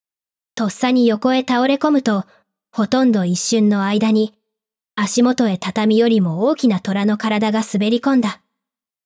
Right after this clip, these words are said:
必死で逃げ出そうと地面を泳ぐようにもがいたが、少しも離れることができない。足元を見ると、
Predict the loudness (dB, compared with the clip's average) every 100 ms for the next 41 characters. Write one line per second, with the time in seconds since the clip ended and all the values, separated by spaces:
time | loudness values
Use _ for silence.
0 | _ _ _ _ _ _ _ _ -4 -2
1 | -2 0 2 2 2 2 0 0 0 0
2 | 0 0 2 0 0 0 0 2 2 2
3 | 0 0 0 0 -2 -2 -2 -4 -8 _
4 | _ _ _ -8 -4 -2 0 0 0 0
5 | 0 0 0 0 -2 -2 -2 -4 -2 0
6 | -2 -6 _ _ _ _ _ _ _ _
7 | _ _ _ _ _ _ _ -6 0 0
8 | 0 0 0 2 0 0 -2